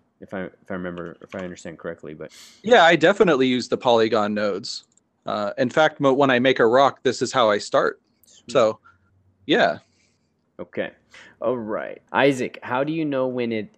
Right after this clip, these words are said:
Speaker 1: is, when is better to mix both ZBrush and Substance Designer to create materials?
Speaker 2: Oh, man. I think you should, you, like, whatever, whatever you feel like is best.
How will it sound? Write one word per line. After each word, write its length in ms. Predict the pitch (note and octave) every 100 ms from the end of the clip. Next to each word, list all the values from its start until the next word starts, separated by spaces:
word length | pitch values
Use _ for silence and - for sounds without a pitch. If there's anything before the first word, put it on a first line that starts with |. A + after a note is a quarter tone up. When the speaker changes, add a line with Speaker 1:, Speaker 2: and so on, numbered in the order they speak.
| -
Speaker 1:
is, 400 | A2 G#2+ G#2 -
when 260 | B2 A#2+ A2
is 220 | G#2 G2+
better 320 | G2 A2+ A#2+
to 80 | G#2+
mix 440 | G#2+ G#2+ G#2 -
both 340 | _ G2+ G2 G#2
ZBrush 420 | A2 G#2+ G#2+ -
and 120 | G2
Substance 440 | - F#2 - F#2+ -
Designer 400 | G2+ F#2+ F#2 F2
to 60 |
create 260 | - F#2 B1+
materials? 560 | E2 F2+ D2 G1+ - _ _ _ _ _ _ _ _ _ -
Speaker 2:
Oh, 260 | D3+ C3+
man. 440 | F2+ B2+ B2 - - _ _ -
I 120 | C3+
think 300 | - A#3 -
you 100 | C3+
should, 280 | A#2+ C3+ - _ _ _ _ -
you, 280 | C#3+ C#3+ - _ _ _ _ _ _ - - _ -
like, 220 | C#3 -
whatever, 400 | C3+ D3+ D3+ D#3+
whatever 400 | C3+ D3 E3+ F3+
you 220 | D3 D#3
feel 360 | - C3+ E3+ C#3+
like 200 | A2 B2
is 160 | G#2+
best. 560 | - A#2 B2+ - -